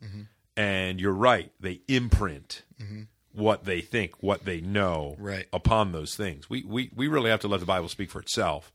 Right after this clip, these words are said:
Speaker 1: Yeah.
Speaker 2: Um, and I just think, um, I, I, I would say this. Are there problems with this view? Sure. There's problems with,
Speaker 1: Sure.
Speaker 2: with any view. We're, we're, we're thimbles trying to have the
Speaker 1: Right.
Speaker 2: Pacific Ocean poured in them. So we're gonna get some of it, and a lot of it's gonna overflow.
Speaker 1: Right.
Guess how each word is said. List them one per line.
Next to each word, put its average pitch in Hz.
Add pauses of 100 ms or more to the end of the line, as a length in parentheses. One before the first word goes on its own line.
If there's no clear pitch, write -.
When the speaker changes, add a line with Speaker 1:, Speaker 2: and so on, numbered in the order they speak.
Speaker 1:
Yeah. 104 (380)
Speaker 2:
Um, 98 (320)
and 104
I 160
just 139
think, 107
um, 90 (280)
I, - (300)
I, 143
I -
would 160
say 135
this. 110
Are 120
there 113
problems 156
with 180
this 175
view? 190
Sure. 87
There's 101
problems 101
with, 92
Speaker 1:
Sure. -
Speaker 2:
with 104
any 98
view. 76
We're, 90
we're, 92 (520)
we're 208 (160)
thimbles 127
trying 113
to 101
have 107
the 104
Speaker 1:
Right. 90 (320)
Speaker 2:
Pacific 117
Ocean 101
poured 90
in 85
them. 80
So 85
we're 92
gonna 110
get 101
some 131
of 123
it, 120
and 92
a 90
lot 98
of 98
it's 92
gonna 92
overflow. 87
Speaker 1:
Right. 101